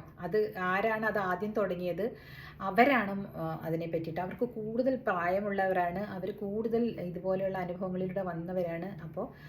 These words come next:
അമ്മമാരെന്ന് പറഞ്ഞ ഷൂസിൽ നിൽക്കുന്നവരാണ് കുറച്ചും കൂടി,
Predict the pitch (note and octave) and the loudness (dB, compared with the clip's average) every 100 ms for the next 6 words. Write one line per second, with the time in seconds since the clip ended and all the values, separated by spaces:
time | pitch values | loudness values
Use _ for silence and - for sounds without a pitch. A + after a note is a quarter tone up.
0 | - - E3+ F#3 A3 D4+ E4 E4 C#4+ A#3+ | -16 -14 -10 -6 0 4 8 8 6 4
1 | F#3+ E3 D#3+ E3 D#3+ - D#3 D#3 D3+ D3+ | 2 0 -4 -4 -6 -4 -6 -6 -6 -6
2 | D3+ D3+ D#3 D3+ D3 D3 - - D3+ D3+ | -4 -4 -4 -8 -8 -10 -10 -10 -8 -6
3 | D3 - | -6 -6